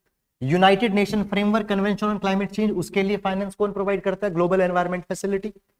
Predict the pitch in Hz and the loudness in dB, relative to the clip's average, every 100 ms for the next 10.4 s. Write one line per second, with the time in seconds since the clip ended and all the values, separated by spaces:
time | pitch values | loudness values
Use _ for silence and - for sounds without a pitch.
0 | _ _ - - 208 208 202 214 220 214 | _ _ -6 0 6 6 6 2 2 2
1 | 208 208 202 220 214 208 208 180 - 180 | 2 2 0 0 0 0 0 -2 -2 -6
2 | - 214 202 196 196 202 202 202 196 202 | -2 -2 0 -2 -2 -4 -4 -6 -4 -4
3 | 208 208 - - _ _ _ _ _ - | -6 -8 -10 -14 _ _ _ _ _ 0
4 | 151 196 220 214 202 196 202 196 214 202 | 6 8 8 8 4 4 2 2 0 0
5 | 214 196 170 165 185 190 202 196 202 202 | 0 0 0 0 0 0 0 0 2 2
6 | 202 208 196 220 180 - - _ 185 190 | 2 4 4 6 4 2 -12 _ 4 6
7 | 175 175 196 196 180 180 180 160 165 151 | 6 4 4 4 4 2 -2 -2 -4 -2
8 | 170 233 220 _ _ _ _ _ _ _ | 0 0 -2 _ _ _ _ _ _ _
9 | _ _ _ _ - 127 127 123 120 113 | _ _ _ _ -16 -2 0 0 0 0
10 | 180 254 262 277 | 2 4 2 0